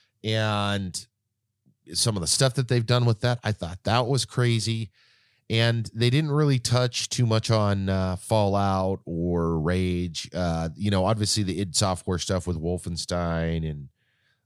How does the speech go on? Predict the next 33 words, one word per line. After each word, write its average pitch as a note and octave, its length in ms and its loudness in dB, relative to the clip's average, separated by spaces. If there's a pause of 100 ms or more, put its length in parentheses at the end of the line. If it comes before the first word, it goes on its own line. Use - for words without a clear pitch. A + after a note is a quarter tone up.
uh, E2 280 -6 (100)
Doom F#2 640 2
and, D#2 220 -8
and, D#2+ 400 -8
and D#2 300 -8
Pr-, - 300 0
uh, F2 180 2
Rage F#2+ 500 2
and F#2 80 0
all F2 140 0
of E2+ 100 -2
that F2 160 -2
they F2 100 -4
talked F#2 320 -2
on. F2+ 120 0
More F3 420 2
or B2+ 160 0
less, A#2+ 500 2 (640)
uh, G2+ 220 0
the F#2 120 -2
focus A#2+ 680 0
was G#2 200 0
on F#2+ 460 0 (380)
the G2+ 240 -2
companies C#3 440 2
themselves, A2+ 580 2
what G#2+ 180 -2
they've G2 240 -2
developed, G2+ 540 0
what G2 160 0
they've G2 220 -2
brought F#2 260 -2
forward, F#2+ 540 -2